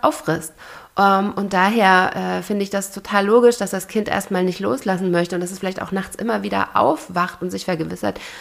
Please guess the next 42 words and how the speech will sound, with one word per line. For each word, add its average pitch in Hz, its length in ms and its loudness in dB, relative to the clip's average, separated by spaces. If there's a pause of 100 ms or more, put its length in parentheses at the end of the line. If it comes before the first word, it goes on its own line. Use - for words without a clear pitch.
dass 185 220 -6
du 208 220 2
als - 200 2
Mama 185 320 6
oder 175 120 4
als 165 160 -2
Papa 185 400 0
eben 175 220 -2
dann 160 140 -2
da 170 180 6
bist, 190 180 -4
also 165 140 -8
die 170 100 -6
Bezugsperson 175 800 -2
da - 180 -2
ist. - 240 -8 (460)
Und, 180 440 0
ähm, 170 240 0
dadurch 170 300 2
kann 185 180 -4
es 180 100 -4
auch - 160 -8
kommen, 190 200 -6
dass 180 120 -4
das - 180 -8
Einschlafen 175 540 -2
schwierig - 480 -14
ist. - 180 -14
Es - 140 -12
kann 247 160 2
natürlich 233 220 0
auch 208 140 0
sein, 202 300 4 (460)
ähm, 180 320 0 (100)
dass 170 220 -4
dein 165 160 -4
Kind - 160 -12
einfach 156 200 -12
noch 156 140 -12
nicht 160 180 -12
müde 233 240 -2
ist, - 520 -6